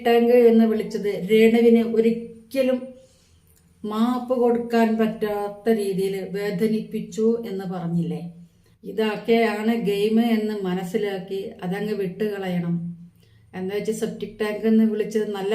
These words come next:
വാക്കാണെന്നല്ല ഞാൻ പറയുന്നത്, നല്ല വാക്കൊന്നും അല്ല. നമ്മളൊരാളെ അങ്ങനെ വിളിക്കാനും പാടില്ല. ഞാൻ രേണുവിൻ്റെ റിയാക്ഷൻ വീഡിയോ ഒക്കെ ചെയ്യുന്ന ആളാണ്. പക്ഷെ അക്ബർ ആ വിളിച്ചതിനോട് എനിക്ക് യോജിപ്പില്ലായിരുന്നു. അക്ബർ രേണുവിനെ മാത്രമല്ലല്ലോ, ഇപ്പൊ അനു-, അനുമോളുടെ നേരെയും തിരിഞ്ഞിരിക്കുന്നു.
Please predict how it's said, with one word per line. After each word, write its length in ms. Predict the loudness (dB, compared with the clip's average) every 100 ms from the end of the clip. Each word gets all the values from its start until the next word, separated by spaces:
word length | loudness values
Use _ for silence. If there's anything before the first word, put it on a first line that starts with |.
| 0 -2
വാക്കാണെന്നല്ല 680 | -6 -4 -2 0 -2 -4 -4
ഞാൻ 100 | -4 -2
പറയുന്നത്, 320 | -2 -2 -6 -8
നല്ല 140 | -6 -2 0
വാക്കൊന്നും 480 | -2 -4 -8 -8 -6 -4
അല്ല. 140 | -2 -4 -4
നമ്മളൊരാളെ 520 | -6 -6 -6 -4 -4
അങ്ങനെ 160 | -6 -6 -6
വിളിക്കാനും 400 | -6 -6 -6 -6
പാടില്ല. 340 | -6 -6 -6 -8 -10 -14 -20 _ _ -6
ഞാൻ 100 | 0
രേണുവിൻ്റെ 380 | 2 2 2 2 -2 -8 -12
റിയാക്ഷൻ 280 | -8 -8 -8 -8
വീഡിയോ 140 | -8
ഒക്കെ 100 | -8 -6
ചെയ്യുന്ന 280 | -4 -4 -6
ആളാണ്. 220 | -8 -12 -18 -20 _
പക്ഷെ 180 | -8 -4 -4
അക്ബർ 260 | -4 -2 0 0
ആ 20 | 0
വിളിച്ചതിനോട് 680 | 0 0 0 -4 -2 -2 -2
എനിക്ക് 260 | -6 -6 -10 -10 -16 -12 -6
യോജിപ്പില്ലായിരുന്നു. 800 | -4 -4 -4 -2 -2 -2 -4 -6 -10 -16 -20 _ -16 -16
അക്ബർ 300 | -6 0 2 2 2
രേണുവിനെ 400 | 0 2 2 2 2
മാത്രമല്ലല്ലോ, 600 | 0 -2 -2 -2 -4 -4 -2
ഇപ്പൊ 140 | -2 -4
അനു-, 280 | -4 -6 -8
അനുമോളുടെ 460 | -8 -6 -2 0 2 0
നേരെയും 340 | -2 -2 -2 -2
തിരിഞ്ഞിരിക്കുന്നു. 640 | -2 -2 -4 -4 -2 0